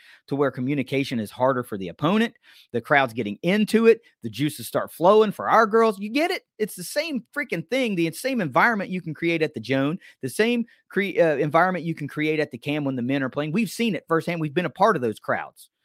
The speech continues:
where the crowd has tipped the energy in favor of the Herd. Do the same thing for this team because they're already damn good as it is.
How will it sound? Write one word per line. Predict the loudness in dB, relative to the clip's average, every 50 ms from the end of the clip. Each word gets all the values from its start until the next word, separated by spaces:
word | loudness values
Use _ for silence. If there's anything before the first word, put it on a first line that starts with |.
| _ _ _
where | 0 0 2
the | 2 0
crowd | 0 2 2 2 2 2
has | 0 -2 -4 -6 -6 _ -16
tipped | -6 -2 0 0 -2 -2 -18 -20 _ _ _ _ _ _ _
the | -6 -6 -6 -4 -2
energy | 0 0 0 0 0 -4 -6 -6
in | -2 -2 -4 -2
favor | 2 2 2 2 4 2 0
of | -2 -2
the | -2
Herd. | -2 0 -2 -2 -4 _ _ _ _ _ _ _ _ _ 0
Do | 2 2 2
the | 2 0
same | -2 -2 0 0 0 0
thing | 0 0 0 0
for | -2 -4 -2
this | 0 0 0 0
team | -2 -4 -4 -4 -4 -8 _ _ _ -4
because | -4 0 2 2 2 2
they're | 0 -2 0 0
already | 0 0 2 0 0 -4
damn | -4 -2 0 0 2 0 -2 0
good | 0 0 2 2 2
as | 0 0 0
it | 0 0
is. | 0 0 0 0 -2 -10